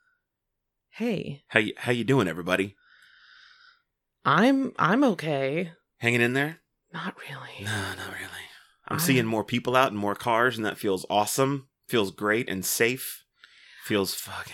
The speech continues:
Speaker 2: great.
Speaker 1: Super happy that we live in Texas, which is being used as an example of what not to do, which is pretty much normal.
Speaker 2: Yeah, usually it's in education and race relations and firearms, but now it's in healthcare.
Speaker 1: I know.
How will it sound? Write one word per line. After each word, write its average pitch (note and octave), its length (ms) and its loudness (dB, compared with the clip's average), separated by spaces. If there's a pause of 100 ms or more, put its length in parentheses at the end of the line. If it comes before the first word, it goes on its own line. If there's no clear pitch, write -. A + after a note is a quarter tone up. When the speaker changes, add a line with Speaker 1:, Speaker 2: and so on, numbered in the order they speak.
Speaker 2:
great. - 120 -18 (200)
Speaker 1:
Super F#3 640 0
happy E3 380 -2
that E3 120 0
we D#3 100 0
live D3+ 180 -2
in D3+ 100 -2
Texas, D3 500 -4
which D3 180 -10
is D3 120 -12
being D3 320 -4
used D3 440 -4
as C#3+ 140 -6
an D3 80 -2
example C#3 580 -4
of C3+ 220 -4
what C3+ 280 0
not C3+ 320 0
to E3+ 120 -2
do, F3 360 -2
which E3+ 240 -4
is C#3+ 220 -4 (260)
pretty A3+ 640 -2
much F#3 480 -2 (640)
normal. E3 1080 2 (120)
Speaker 2:
Yeah, F#2+ 300 2
usually D3 380 2
it's G#2 120 -4
in G2 80 0
education G2 580 -2
and F#2 120 -4
race G2+ 240 0
relations F#2+ 400 -2
and F2+ 120 -6
firearms, F2 600 -2
but - 200 -10
now B2 240 0
it's G2 160 -4
in A2+ 100 -2
healthcare. - 440 -6
Speaker 1:
I F#3+ 140 -4
know. F3 580 -8